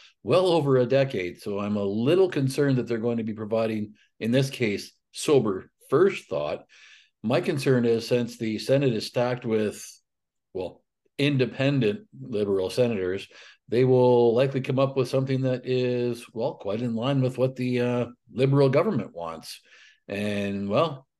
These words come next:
like you say, that is communism. That, that, that basic income is, is, it's, it's communism. And everything you just said was correct. If you are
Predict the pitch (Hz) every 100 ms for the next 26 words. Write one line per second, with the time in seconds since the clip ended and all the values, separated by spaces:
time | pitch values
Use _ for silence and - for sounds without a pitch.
0 | _ _ 120 123 135 127 160 185 - 131
1 | 226 254 120 92 85 78 73 73 - _
2 | _ _ _ 92 107 107 117 117 - _
3 | 95 107 - 117 135 139 - 135 143 135
4 | 117 135 147 - 95 135 135 _ _ -
5 | 131 - - - - 123 165 170 92 85
6 | 80 - - _ _ - 104 104 101 101
7 | 101 101 - _ 123 143 143 143 135 135
8 | 147 147 131 - 123 160 - - _ _
9 | - 101 110 113 117 113 113 110 101